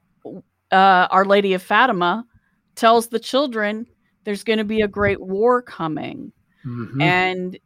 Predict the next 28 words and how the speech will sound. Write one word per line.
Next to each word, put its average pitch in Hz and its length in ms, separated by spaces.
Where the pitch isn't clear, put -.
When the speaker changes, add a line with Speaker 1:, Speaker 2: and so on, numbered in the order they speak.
Speaker 1:
you 196 260
need 208 240
to 185 60
pray. 202 640
We, 180 320
you 190 140
need 185 180
to 196 60
pray 180 260
for 175 160
peace. - 800
And, 208 240
and 254 200
that 294 200
was 302 240
long 320 560
before 277 360
we 208 140
had 180 240
nukes. - 520
Speaker 2:
Yep. 113 240
Speaker 1:
But 226 340
she 196 380
predicted 190 720
the 190 380
First 170 280
World 180 240
War. 254 460